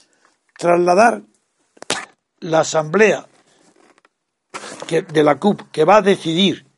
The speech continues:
si, eh, apoyan o no la, la investidura de Mas, de Gerona a Sabadell. ¿Por qué? En Saba-, en Gerona hay un ambiente completamente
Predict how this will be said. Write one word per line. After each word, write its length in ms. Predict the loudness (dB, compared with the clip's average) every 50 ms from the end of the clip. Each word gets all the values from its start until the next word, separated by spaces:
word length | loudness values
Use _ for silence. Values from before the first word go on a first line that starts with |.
| _ _ _
si, 460 | _ -10 -6 -6 -6 -6 -8 -12 -18 _ _
eh, 240 | -14 -12 -8 -8 -8 -10 -10 -10
apoyan 560 | -8 -6 -4 0 2 2 2 2 2 0 0
o 60 | -2 -2
no 280 | -2 -2 -4 -4 -10 _ _ _
la, 640 | -14 -12 -8 -6 -4 -4 -4 -4 -4 -4 -4 -6 -6
la 120 | -6 -8 -8
investidura 600 | -6 -6 -6 -8 -6 -8 -6 -4 -2 0 0 0
de 360 | 0 0 0 0 -2 -4 -8 _ _ _
Mas, 340 | 0 2 2 2 0 -4 -10 _ _ _ -20 -20 _ _ _ _ _
de 180 | -6 -6 -4
Gerona 520 | -2 -2 0 2 2 2 2 0 -2 -4 -2 _
a 120 | 0 0
Sabadell. 600 | 2 0 0 2 4 4 4 4 4 0 -4 -12 _ _ _ -20 -20 -20 -4 -2
¿Por 160 | -2 -2 0
qué? 240 | 0 -2 -2 -2 -6 _ _ _ _ _ _ _ _ _ _ _ _ _ _ _ _ _ _ _ _ _
En 140 | -12 -12 -6
Saba-, 300 | -4 -2 -2 -2 -2 -4 -6
en 240 | -8 -8 -8 -8 -8
Gerona 520 | -6 -2 -2 0 0 0 -2 -4 -6 _ _ _ _ _ _ _ _ _ -2
hay 260 | 0 0 2 2 0
un 140 | -2 -2 -4
ambiente 640 | -6 -6 -2 0 0 0 0 0 -2 -2 -2 -2 -10 _ _ _ _ _ _ _
completamente 1000 | -10 -8 -8 -8 -8 -8 -4 -4 -4 -4 -4 -6 -8 -8 -4 -4 -4 -4 -4